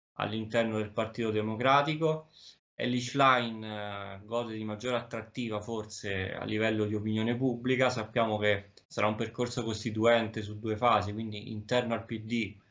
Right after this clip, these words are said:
ma anche esterno, con il lavoro dei gazebo e degli iscritti,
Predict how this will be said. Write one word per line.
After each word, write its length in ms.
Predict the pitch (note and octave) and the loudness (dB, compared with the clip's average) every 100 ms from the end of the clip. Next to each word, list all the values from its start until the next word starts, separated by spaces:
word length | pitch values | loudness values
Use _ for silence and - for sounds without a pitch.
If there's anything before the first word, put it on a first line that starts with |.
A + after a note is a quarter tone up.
| _ | _
ma 100 | - | 2
anche 220 | A2+ A#2 A#2 | 2 2 -4
esterno, 680 | - - B2 G#2+ G2 F#2+ | -6 2 2 2 -2 -4
con 200 | F#2+ G2+ | -6 -6
il 60 | G#2 | -4
lavoro 320 | G#2+ A2 A2 | -2 0 0
dei 140 | G#2+ G#2 | 0 2
gazebo 760 | G#2 G2+ A#2+ A2 - F#2+ - _ _ _ _ | 2 2 2 2 0 -6 -6 _ _ _ _
e 120 | - G#2+ | -8 -2
degli 240 | A2+ A#2 | 0 2
iscritti, 760 | C3+ - C3+ A#2+ B2 C#3 C#3 | 0 0 0 0 0 0 0